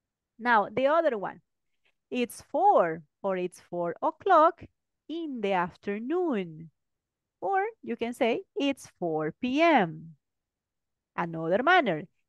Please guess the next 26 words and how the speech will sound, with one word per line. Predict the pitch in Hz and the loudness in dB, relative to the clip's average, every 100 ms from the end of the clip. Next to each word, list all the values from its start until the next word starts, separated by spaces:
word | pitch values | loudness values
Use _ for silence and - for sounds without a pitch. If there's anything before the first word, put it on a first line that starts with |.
| _ | _
"It's | 240 269 - | -4 -4 4
seven." | 392 466 403 208 160 160 _ _ _ | 6 8 8 6 2 -14 _ _ _
It's | - 175 - | -10 -10 -8
seven | 151 147 202 | -10 -8 -8
o'clock. | 339 - 392 294 349 - | -8 2 4 4 0 -6
Remember | 214 240 285 370 | -8 -4 0 2
that | 339 - | 2 0
o'clock, | 233 - 320 349 | -2 0 2 2
it | 302 | -4
means | 285 330 320 | -6 -6 -6
exact | 208 175 - 277 269 - _ | -6 -6 -2 -2 -2 -6 _
time. | 247 214 185 156 151 156 _ _ _ _ _ | -2 0 -2 -4 -14 -18 _ _ _ _ _
So | - | -6
in | 202 | -4
this | 214 262 | -4 0
case, | 330 277 339 | 4 4 2
it's | 254 302 - _ _ _ _ | -2 -4 -8 _ _ _ _
exact | 214 - - - 392 - _ _ _ _ _ _ _ | -4 -4 -4 0 0 -2 _ _ _ _ _ _ _
at | 233 214 | -4 -4
seven | - - 208 160 - - _ _ _ _ _ _ _ _ _ - | -8 0 0 0 -6 -14 _ _ _ _ _ _ _ _ _ -4
in | 330 | 0
the | 190 175 | 2 2
evening. | 233 226 180 160 147 147 - _ _ _ _ _ _ _ _ _ _ _ _ | 4 4 2 -6 -10 -14 -20 _ _ _ _ _ _ _ _ _ _ _ _
In | - 302 | -6 0
the | 311 | 4
evening | 285 320 349 403 392 403 415 | 4 4 2 2 2 2 0